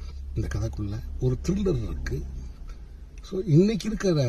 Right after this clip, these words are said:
ரசிகர்களுக்கு இந்த படம் ரொம்ப பிடிக்கும். அந்த ட்ரெய்லரை நீங்க பார்த்தாலே தெரியும்.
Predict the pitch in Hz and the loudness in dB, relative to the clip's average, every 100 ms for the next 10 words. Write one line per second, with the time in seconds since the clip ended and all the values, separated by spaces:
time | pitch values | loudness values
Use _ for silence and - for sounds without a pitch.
0 | 101 - - - 117 - 147 123 107 92 | 0 -6 -12 -2 0 4 4 4 2 -4
1 | - 127 - - - - - - - - | -4 -4 -4 -10 -16 -14 -14 -12 -14 -14
2 | - - - - - - - - - - | -14 -14 -16 -16 -18 -18 -18 -16 -16 -14
3 | - - 151 135 113 120 120 123 147 139 | -14 -2 6 6 6 2 4 6 6 4
4 | - - - - - - - - - - | -2 -6 -10 -10 -12 -12 -14 -14 -14 -14
5 | - - - - - - - - - - | -14 -14 -14 -14 -14 -14 -16 -18 -16 -16
6 | - - 117 104 131 151 139 120 107 87 | -12 -6 -4 0 4 6 4 2 0 -4
7 | 104 117 117 117 110 80 - - 87 92 | -6 -2 0 0 -2 -6 -10 -8 -8 -6
8 | 123 | -6